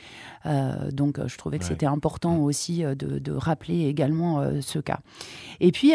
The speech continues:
Speaker 1: il se trouve qu'à la suite de mon intervention, de manière, euh, mais vraiment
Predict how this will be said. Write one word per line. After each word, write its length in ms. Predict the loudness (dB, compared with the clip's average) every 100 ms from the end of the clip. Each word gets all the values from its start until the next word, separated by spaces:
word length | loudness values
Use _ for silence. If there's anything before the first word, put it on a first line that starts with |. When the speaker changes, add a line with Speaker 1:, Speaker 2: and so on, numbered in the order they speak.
| 6
Speaker 1:
il 120 | 0
se 100 | -2
trouve 200 | -2 -2
qu'à 220 | 4 6
la 120 | 6 2
suite 300 | 4 2 4
de 100 | 2
mon 180 | 2
intervention, 800 | 2 2 2 4 4 4 0 2
de 160 | 4 6
manière, 420 | 6 6 4 2
euh, 200 | 0 -2 0
mais 220 | 2 4
vraiment 480 | 4 6 6 4